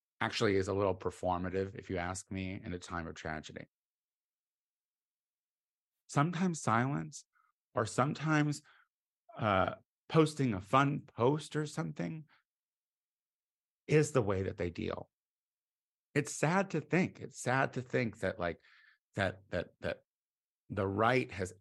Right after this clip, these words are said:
actively tried to make us the enemy over and over and over again,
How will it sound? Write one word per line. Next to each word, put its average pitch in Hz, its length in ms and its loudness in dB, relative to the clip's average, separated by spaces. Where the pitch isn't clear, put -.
actively 107 680 -4
tried 90 720 -2
to 107 180 -4
make 95 260 -2
us 90 260 -4
the 98 120 -8
enemy 90 440 -4
over 110 380 0
and 95 80 0
over 95 260 -2
and 90 100 -2
over 90 280 -2
again, 80 440 -8